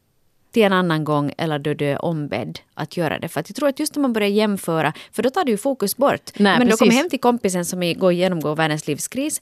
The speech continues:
Speaker 1: för att tala om det här, och sist och slutligen så talar du bara om dig själv.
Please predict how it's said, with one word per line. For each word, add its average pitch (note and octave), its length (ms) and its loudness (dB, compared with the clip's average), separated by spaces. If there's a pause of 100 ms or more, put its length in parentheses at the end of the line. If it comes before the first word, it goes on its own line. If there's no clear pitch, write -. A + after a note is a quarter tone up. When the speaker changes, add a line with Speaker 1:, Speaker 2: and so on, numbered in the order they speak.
Speaker 1:
för G#3 160 -2
att G3 160 -2
tala G3+ 280 2
om C#3+ 100 -2
det D#3 60 -4
här, A#3 260 -2 (440)
och A#3+ 120 -2
sist E4 180 0
och A3+ 60 -4
slutligen F3 380 -2
så - 80 -4
talar F#3+ 220 -2
du E3+ 80 -2
bara E3 200 -2
om D#3 100 -6
dig E3 120 -4
själv. - 400 -6